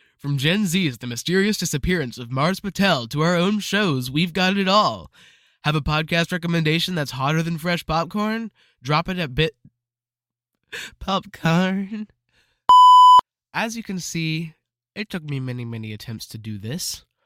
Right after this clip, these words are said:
However, I finally landed on one that worked,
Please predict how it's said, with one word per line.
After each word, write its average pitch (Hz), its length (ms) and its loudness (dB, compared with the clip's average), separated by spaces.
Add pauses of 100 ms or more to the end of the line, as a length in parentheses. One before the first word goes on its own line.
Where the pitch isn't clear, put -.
(260)
However, 160 640 -4
I 127 80 -8
finally 165 360 -6
landed 131 280 -10
on 117 200 -14
one 113 160 -12
that 104 200 -16
worked, 170 600 -6